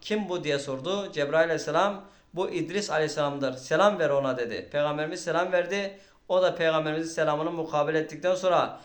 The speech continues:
"Hoş geldin, safa geldin sa-, Salih kardeş, Salih peygamber." dedi ve hayır dua etti. İdris aleyhisselamla Nuh aleyhisselam arasındaki soy direği atalar.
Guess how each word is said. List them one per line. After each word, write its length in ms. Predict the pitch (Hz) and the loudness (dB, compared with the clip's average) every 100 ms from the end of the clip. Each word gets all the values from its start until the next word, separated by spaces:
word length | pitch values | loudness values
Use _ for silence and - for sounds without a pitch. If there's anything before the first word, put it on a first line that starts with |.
| - _ | -20 _
"Hoş 280 | 190 202 - | 4 4 2
geldin, 600 | 175 151 151 - - - - | 0 2 -2 -4 -8 -18 -20
safa 460 | - 151 139 196 214 | -2 0 4 6 6
geldin 320 | 208 202 185 | 6 2 2
sa-, 500 | 170 170 160 156 - | -2 2 2 2 -4
Salih 460 | - 156 160 170 - | 2 4 4 0 0
kardeş, 420 | 160 147 139 135 | 0 2 -2 -4
Salih 360 | - 156 180 | 2 4 4
peygamber." 560 | 202 185 165 160 151 147 | 2 0 0 0 0 0
dedi 260 | 151 180 175 | -2 -2 -2
ve 60 | |
hayır 420 | 165 156 180 180 | 0 2 2 0
dua 200 | 151 147 | 0 2
etti. 380 | 131 - 107 - - _ _ _ _ _ _ | 2 -2 -8 -8 -14 _ _ _ _ _ _
İdris 380 | 170 165 214 208 | -6 -2 -2 0
aleyhisselamla 640 | 185 170 165 170 190 196 185 | 2 2 0 0 2 2 0
Nuh 220 | 196 180 | 0 2
aleyhisselam 440 | 156 156 170 175 | 2 2 0 0
arasındaki 560 | 175 160 160 160 151 180 | 2 2 2 -4 -4 -6
soy 320 | - 185 160 | -2 -2 0
direği 380 | 151 151 175 - | 0 2 0 -2
atalar. 460 | 151 143 131 127 | -4 -2 0 0